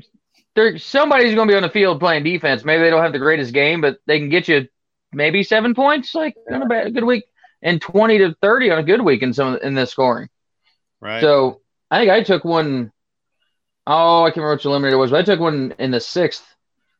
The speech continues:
Speaker 1: just for something different. He's like, all the other players are scoring right around there. And I'm like, guess who has no injury risk whatsoever?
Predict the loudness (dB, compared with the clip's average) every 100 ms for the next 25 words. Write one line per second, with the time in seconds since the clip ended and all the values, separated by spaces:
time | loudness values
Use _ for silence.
0 | _ -2 -2 -2 -2 -2 -4 -2 0 0
1 | -4 -6 _ -4 0 0 2 2 2 2
2 | 2 0 0 -2 -2 0 0 0 0 0
3 | 0 0 0 0 -2 -6 _ _ _ -2
4 | 0 2 2 2 -2 0 2 2 2 2
5 | 4 2 -2 -2 -2 0 2 2 -2 -6